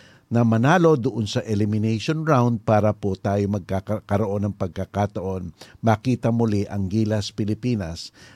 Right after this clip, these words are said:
na makipag, ah, tunggali diyan sa darating na twenty twenty-four Paris, France Olympics. Yan, pagdasal po natin sila. Ngayon naman po,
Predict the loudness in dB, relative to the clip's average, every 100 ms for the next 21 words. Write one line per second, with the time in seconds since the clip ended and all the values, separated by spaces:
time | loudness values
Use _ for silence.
0 | _ 2 4 4 2 -2 -6 -4 -2 -2
1 | 0 -2 -2 -4 -4 -6 -8 -10 -12 0
2 | 2 4 6 4 2 _ -20 _ -6 -2
3 | 0 0 -2 -2 0 0 -2 -4 -8 -6
4 | -6 -8 -8 -10 -12 -18 _ _ _ _
5 | _ _ _ 2 4 4 2 0 0 2
6 | 2 2 -2 0 2 2 -2 _ 4 4
7 | 4 0 -4 -12 -4 -2 0 -2 -4 -8
8 | -14 _ -8 -4 -4 -4 -8 -10 -10 -10
9 | -12 -10 -10 -10 -10 -4 -2 -2 -2 -2
10 | 0 0 0 -4 -2 0 0 -2 -12 -20
11 | -20 -20 -20 _ -2 2 4 4 2 2
12 | 2 2